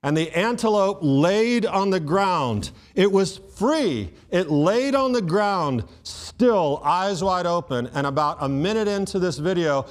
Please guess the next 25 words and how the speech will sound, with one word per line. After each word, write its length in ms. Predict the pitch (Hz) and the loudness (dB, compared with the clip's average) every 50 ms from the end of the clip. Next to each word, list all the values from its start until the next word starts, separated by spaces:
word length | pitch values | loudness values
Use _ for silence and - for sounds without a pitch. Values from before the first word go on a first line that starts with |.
| - - - - - - | -14 -20 -20 -20 -8 -2
the 160 | 123 160 180 | 0 0 2
antelope 560 | 185 196 196 190 196 196 190 180 175 170 143 | 2 0 0 0 0 2 2 2 2 0 -2
just 220 | 170 170 131 - - | -4 -4 -4 -6 -10
starts 440 | - - 190 175 165 165 165 - 151 143 117 - - | -6 -2 0 0 0 -2 -6 -10 -12 -12 -12 -12 -14
shaking. 960 | - - - - - - - - 240 240 254 - - 190 147 110 110 190 - - - - _ _ _ _ _ _ _ _ _ _ _ _ _ _ _ _ _ _ _ _ _ _ - | -14 -14 -12 -12 -12 -6 -2 0 0 2 0 0 0 -2 -2 -2 -4 -6 -8 -14 -20 -20 _ _ _ _ _ _ _ _ _ _ _ _ _ _ _ _ _ _ _ _ _ _ 0
<sighs> 100 | 214 208 190 196 170 120 - - - - - - - _ _ _ _ _ _ _ _ - | 2 2 2 2 0 -2 -6 -12 -16 -18 -20 -20 -20 _ _ _ _ _ _ _ _ -6
And 200 | 147 147 151 151 160 | -4 -2 -2 -2 -2
it's 220 | - 156 151 - - | -2 -2 -2 -4 -6
so 460 | - - - - - 180 190 208 202 | -16 -20 -12 -4 -2 0 2 2 2
weird. 500 | 196 170 147 165 214 262 269 214 156 139 | 0 2 2 2 2 2 2 2 2 0
It 100 | 147 143 | 0 0
was 160 | 151 139 107 | 0 -2 0
like 240 | 160 165 165 156 180 | 0 -2 -2 -2 -4
it 80 | 180 | -4
was 160 | 165 165 151 - | -2 -2 -2 -2
having 320 | 170 175 175 165 170 165 | -2 -2 -2 -2 -2 -2
a 80 | 151 147 | -4 -4
seizure, 600 | - - - - 180 208 247 254 185 185 175 147 | -6 -8 -10 -6 -4 -2 -2 0 0 0 0 0
but 180 | 127 135 139 135 | 0 -2 -2 -2
you 120 | 127 135 | -2 0
know 180 | 143 151 180 202 | 0 0 0 0
what 100 | 202 202 | -2 -2
it 80 | 202 | -2
was 180 | 170 147 131 117 | -2 -2 -2 -2
doing? 460 | 101 120 156 196 226 247 262 247 - | -2 -2 -2 0 0 -2 -2 -6 -8